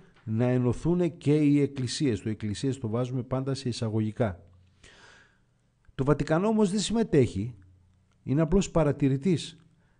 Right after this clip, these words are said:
γιατί είχε ένα αίτημα, όλοι αυτοί να αποδεχθούν το αλάθητο και το πρωτείο του Πάπα. Σαφώς όμως δεν μπορούσε να γίνει αποδεκτό, οπότε το Βατικανό, σταθερό στις θέσεις του,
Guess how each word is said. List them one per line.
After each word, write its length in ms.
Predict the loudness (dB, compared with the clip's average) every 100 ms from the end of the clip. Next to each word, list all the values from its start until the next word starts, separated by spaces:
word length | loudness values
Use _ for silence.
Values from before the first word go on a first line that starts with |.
| _ -10
γιατί 720 | 0 4 4 2 0 -2 -6
είχε 240 | -6 0 2
ένα 120 | 2
αίτημα, 480 | 2 0 -4 -4 -10 -20 -20 _
όλοι 300 | 4 6 6
αυτοί 300 | 4 2 0
να 80 | 0
αποδεχθούν 580 | 0 0 -2 -2 -2 0
το 100 | 0
αλάθητο 480 | 2 0 -2 -4 -6
και 120 | -6
το 120 | -8
πρωτείο 400 | -4 -4 0 -2
του 140 | -2
Πάπα. 380 | 2 2 0 -12 -16 _ _ _ _ _ _
Σαφώς 420 | -8 -2 -2 0
όμως 200 | 0 2
δεν 120 | 0
μπορούσε 320 | 2 0 0
να 80 | 0
γίνει 260 | 0 0 0
αποδεκτό, 680 | 0 -2 -4 -4 -4 -4 -14 -20 -20 _ _ -6
οπότε 680 | -4 0 0 2 2 0 -4 -20 _ _ _ -20 -4
το 120 | 0
Βατικανό, 800 | 4 2 2 0 0 0 -2 -8 _ _ _ _ _ _ _ _ _ _ _ _
σταθερό 680 | -6 -4 -2 -2 2 2 0
στις 260 | -6 -2
θέσεις 420 | 2 2 2 -6
του, 280 | -4 -4 -6